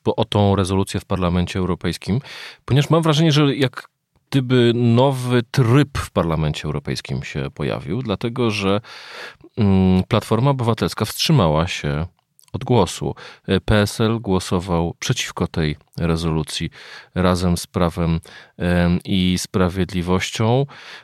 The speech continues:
Em, jeżeli dobrze pamiętam, za zagłosowali posłowie, mm, którzy są w grupie razem z, em, Macronem, czyli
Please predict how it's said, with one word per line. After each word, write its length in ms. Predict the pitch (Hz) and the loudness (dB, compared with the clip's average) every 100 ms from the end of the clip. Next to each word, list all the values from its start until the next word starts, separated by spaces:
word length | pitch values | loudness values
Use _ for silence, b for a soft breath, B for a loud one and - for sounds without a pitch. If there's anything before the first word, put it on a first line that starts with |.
| - | -4
Em, 500 | 98 95 95 92 95 | 0 4 4 4 2
jeżeli 320 | 104 98 101 | 0 0 0
dobrze 240 | 95 95 98 | 0 -2 -2
pamiętam, 400 | 95 90 98 90 | 0 0 0 0
za 200 | 92 87 | 0 0
zagłosowali 560 | 87 82 - 85 80 | 0 -4 -4 -2 -2
posłowie, 500 | - - 87 80 80 | -4 -6 -6 -4 -4
mm, 560 | 78 76 - 82 80 80 | -4 -4 -2 0 0 -2
którzy 240 | - 82 | -4 -8
są 200 | 80 78 | -4 -4
w 80 | 78 | -4
grupie 420 | 90 85 - 82 | -4 -6 -4 -2
razem 400 | 78 76 87 76 | 0 -2 -2 -2
z, 260 | 73 - - 80 76 B B B B | -4 -6 -4 -4 -4 B B B B
em, 1000 | - 85 82 82 82 82 85 85 85 82 | -6 -2 0 0 0 2 2 2 0 0
Macronem, 640 | 85 85 - 92 85 80 | 0 0 0 2 2 2
czyli 640 | - - 147 156 127 104 | 0 0 4 4 4 0